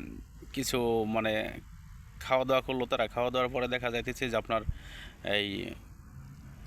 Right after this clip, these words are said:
পঁচিশ টাকা ছাব্বিশ টাকা বিল আসছে, তখন কিন্তু ওরা আপনাকে তিরিশ টাকা দিবে। তিরিশ টাকা দিলে কিন্তু আপনাকে মানে ওখানে তিরিশ টাকা ক্যাশ মেমো ই করতে হবে আপনার। দেখা যাইতেছে যে মানে তিরিশ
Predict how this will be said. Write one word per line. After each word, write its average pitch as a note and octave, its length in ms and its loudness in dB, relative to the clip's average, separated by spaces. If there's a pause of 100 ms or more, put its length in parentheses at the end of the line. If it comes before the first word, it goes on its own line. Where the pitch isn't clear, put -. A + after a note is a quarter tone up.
(680)
পঁচিশ D3 340 0
টাকা B2+ 200 0
ছাব্বিশ B2 360 0
টাকা A#2+ 120 2 (100)
বিল A2 220 2
আসছে, - 240 -2
তখন B2 220 0
কিন্তু C3 140 0 (120)
ওরা B2 160 2
আপনাকে C3 300 -2
তিরিশ C#3+ 280 0
টাকা C3+ 200 2
দিবে। B2+ 180 2
তিরিশ C3+ 320 -4
টাকা C#3 200 0
দিলে C3+ 220 0
কিন্তু B2 140 0 (140)
আপনাকে C3 280 0 (580)
মানে A2+ 160 2 (200)
ওখানে B2 220 -2 (100)
তিরিশ B2+ 180 -2 (100)
টাকা B2+ 160 0 (160)
ক্যাশ A#2 200 0 (840)
মেমো A#2+ 220 2 (200)
ই - 100 -4
করতে B2+ 240 0
হবে G2+ 200 2
আপনার। A2 200 0 (840)
দেখা A2 200 0
যাইতেছে A#2 400 0
যে A2 80 4 (200)
মানে G#2+ 160 2 (280)
তিরিশ B2+ 200 -2